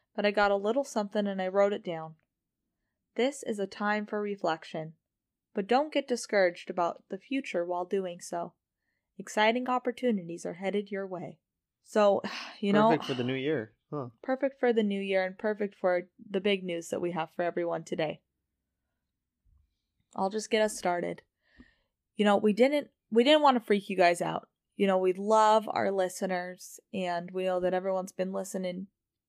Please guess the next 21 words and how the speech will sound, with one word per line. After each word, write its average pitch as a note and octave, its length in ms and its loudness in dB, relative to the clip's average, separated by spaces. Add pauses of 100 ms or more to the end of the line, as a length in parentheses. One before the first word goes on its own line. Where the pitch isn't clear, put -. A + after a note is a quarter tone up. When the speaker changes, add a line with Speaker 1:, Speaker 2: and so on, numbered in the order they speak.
(260)
Speaker 1:
to G3 120 -2
the F3+ 100 2
radio G#3 420 6
show G3 240 6
for, F3+ 280 2 (380)
you G#3 140 4
know, F3 300 4 (920)
so B3 240 6
many F#3+ 240 2
years. E3+ 480 -6 (1600)
And G3+ 220 0
something A#3 340 2
that G3+ 160 2
we G3 80 2
didn't G#3+ 300 0
kinda F#3 420 -2 (100)
tell A#3 180 6
you A3+ 120 6
guys G#3+ 260 4
up A#3 160 4
front F#3+ 300 2